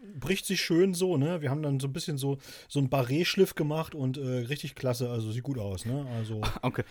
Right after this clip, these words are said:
Speaker 2: Onkel Detlef, der war vierzig Jahre Manager bei Google, der hat immer unter Druck gestanden.
Speaker 1: <laughs>
Speaker 2: Jetzt soll da mal was draus werden, du.
Speaker 1: <laughs> Ja,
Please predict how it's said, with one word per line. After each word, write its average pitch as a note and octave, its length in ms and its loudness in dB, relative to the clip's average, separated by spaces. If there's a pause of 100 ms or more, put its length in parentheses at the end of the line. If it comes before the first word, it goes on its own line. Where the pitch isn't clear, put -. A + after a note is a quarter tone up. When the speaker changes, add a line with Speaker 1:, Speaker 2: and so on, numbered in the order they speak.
(200)
Speaker 2:
Onkel B2 200 4
Detlef, A#2+ 380 4
der A2+ 120 2
war G#2+ 140 2
vierzig A#2+ 400 2
Jahre A#2+ 220 4
Manager A#2 340 4
bei G#2 140 2
Google, B2 240 2
der G2 100 4
hat G2 60 -6
immer B2+ 160 4
unter G#2 160 2
Druck G#2+ 180 0
gestanden. G2+ 480 2
Speaker 1:
<laughs> A3+ 80 12
Speaker 2:
Jetzt A2+ 120 6
soll - 100 10
da A#2 80 6
mal A2+ 140 8
was B2 120 6
draus A#2+ 260 4
werden, G#2+ 300 4
du. F#2 180 0 (760)
Speaker 1:
<laughs> - 420 -2 (1900)
Ja, B2 280 -2